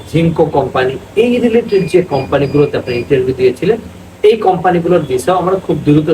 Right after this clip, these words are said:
সময়ের মধ্যে পাবো। আমাদের সাথে কোম্পানির সাথে একটা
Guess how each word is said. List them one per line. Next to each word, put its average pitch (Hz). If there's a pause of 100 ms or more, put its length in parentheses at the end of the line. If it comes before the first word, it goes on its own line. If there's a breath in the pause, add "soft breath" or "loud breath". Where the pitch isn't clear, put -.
সময়ের 143
মধ্যে 139 (580)
পাবো। - (120)
আমাদের 123
সাথে - (140)
কোম্পানির 120
সাথে 120
একটা -